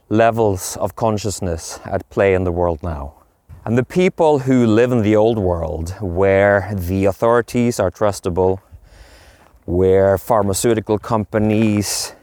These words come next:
want to help us, where the various sciences and experts are reliable, well, they live in that world, and I understand that very well. It is a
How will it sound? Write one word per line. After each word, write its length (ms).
want 380
to 100
help 320
us, 340
where 480
the 260
various 840
sciences 1200
and 380
experts 760
are 180
reliable, 720
well, 180
they 140
live 200
in 140
that 200
world, 580
and 400
I 120
understand 460
that 140
very 200
well. 400
It 100
is 240
a 500